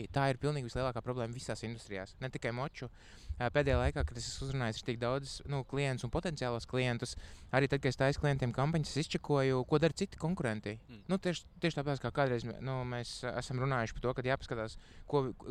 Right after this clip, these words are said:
Speaker 1: ko dara konkurenti, cik viņiem labi sanāk pārdot, un vienkārši, un jādara savādāk, vai jādara līdzīgi, bet, bet ar citu pieeju, vai ne? Un tā nav tikai, ā, močiem,
Speaker 2: Jā.
Speaker 1: tā ir pilnīgi visiem vienkārši. Viņi tev, viņi uztaisa kampaņu, viņi,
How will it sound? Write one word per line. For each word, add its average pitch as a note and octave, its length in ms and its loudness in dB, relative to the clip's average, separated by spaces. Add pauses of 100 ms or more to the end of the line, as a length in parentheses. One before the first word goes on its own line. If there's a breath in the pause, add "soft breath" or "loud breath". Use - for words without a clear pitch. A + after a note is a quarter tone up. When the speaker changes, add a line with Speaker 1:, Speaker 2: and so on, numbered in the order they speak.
Speaker 1:
ko D3 160 2
dara C3+ 160 2
konkurenti, D4 500 -2
cik E3+ 80 0
viņiem C#3+ 180 4
labi C#3 140 0
sanāk C3+ 220 -2
pārdot, B3 440 0
un F#3 160 0
vienkārši, F#3+ 320 0
un D3+ 120 0
jādara D#3+ 240 0
savādāk, A#2 440 2
vai D3 140 2
jādara D3 260 0
līdzīgi, F3+ 560 0
bet, - 320 -4
bet C#3 160 -4
ar - 80 -12
citu C3+ 200 -2
pieeju, A#2+ 280 2
vai A2 80 -2
ne? A2+ 80 0 (920 loud breath)
Un C#3 100 0
tā F3+ 140 6
nav B2+ 100 4
tikai, B2 220 -2 (160)
ā, G2+ 200 -4 (200)
močiem, C3 320 -2
Speaker 2:
Jā. G#2 80 -6
Speaker 1:
tā C3+ 100 4
ir - 80 -2
pilnīgi C#3 320 0
visiem C3+ 320 -2
vienkārši. A2+ 320 0
Viņi - 160 8
tev, A#2+ 300 8
viņi C3 160 2
uztaisa - 340 0
kampaņu, C3+ 480 2
viņi, B2+ 280 4